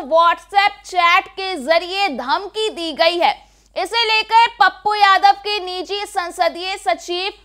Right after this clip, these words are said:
मोहम्मद सादिक आलम ने नई दिल्ली के कनॉट प्लेस थाने में शिकायत दर्ज कराई है। उन्होंने पुलिस को चैट का प्रिंट भी दिया है। मालूम हो कि पप्पू यादव को इससे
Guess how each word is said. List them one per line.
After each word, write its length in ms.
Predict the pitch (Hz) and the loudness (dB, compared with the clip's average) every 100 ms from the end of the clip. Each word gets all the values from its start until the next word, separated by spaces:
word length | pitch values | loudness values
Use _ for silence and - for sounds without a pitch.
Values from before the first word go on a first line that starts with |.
| _ | _
मोहम्मद 600 | 240 302 330 349 359 415 - | -4 -2 0 0 2 0 -2
सादिक 540 | - 339 330 381 403 - | -2 2 2 0 -10 -4
आलम 400 | 311 311 370 403 | 0 2 4 2
ने 120 | 370 - - _ 247 | 0 -4 -8 _ -8
नई 320 | 285 349 453 320 | 0 2 2 -4
दिल्ली 320 | 359 349 403 | -8 -6 -8
के 300 | 415 381 370 381 - | -6 -4 -4 -4 -2
कनॉट 420 | 339 339 370 381 - | 2 4 4 0 -8
प्लेस 360 | 339 349 403 - - | -8 -6 -6 -8 -20
थाने 420 | 320 302 339 415 | -6 -2 0 -2
में 140 | 370 - - | -4 -10 -14
शिकायत 680 | - 359 - 359 403 415 254 | -10 -6 4 6 6 4 2
दर्ज 260 | 311 311 | 0 0
कराई 360 | - 302 302 311 | -4 2 2 2
है। 180 | 294 196 - _ _ _ | -2 -6 -8 _ _ _
उन्होंने 280 | 320 403 466 | 2 4 2
पुलिस 400 | 466 427 453 440 | -2 -2 -4 -6
को 260 | 427 453 | -6 -4
चैट 460 | 494 - 370 359 403 | -4 0 2 4 2
का 280 | - 392 403 415 | -2 2 4 2
प्रिंट 480 | - 349 370 392 381 | -2 0 0 -2 -10
भी 300 | 269 320 370 403 | -8 -4 -4 -4
दिया 280 | 339 330 339 | -4 2 2
है। 200 | 294 180 - _ _ 247 | 2 -6 -8 _ _ 0
मालूम 360 | 302 392 440 | 4 4 4
हो 180 | 440 466 | 2 2
कि 140 | - | -2
पप्पू 360 | 427 415 381 427 | 0 0 0 2
यादव 380 | 415 403 392 403 415 | 4 4 4 2 2
को 240 | 403 440 | 0 0
इससे 360 | - - 403 | -2 -8 -6